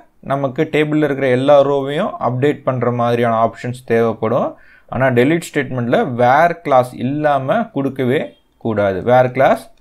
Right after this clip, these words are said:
கண்டிப்பா கொடுக்கணும். சரியா? So, இதுல என்ன பண்ணிருக்கோம் அப்படின்னா,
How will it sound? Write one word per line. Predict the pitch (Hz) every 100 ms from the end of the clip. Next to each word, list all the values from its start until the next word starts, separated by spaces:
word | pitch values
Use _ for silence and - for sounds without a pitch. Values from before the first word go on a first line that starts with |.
| _ _ _
கண்டிப்பா | 117 131 147 151 151 123 220 - _ - _ -
கொடுக்கணும். | 98 - 85 98 85 - _ _ _ _ _ - _ _
சரியா? | 117 117 - _ _ _ _ - -
So, | - 156
இதுல |
என்ன | 147 156
பண்ணிருக்கோம் | 156 151 139
அப்படின்னா, | 139 120 131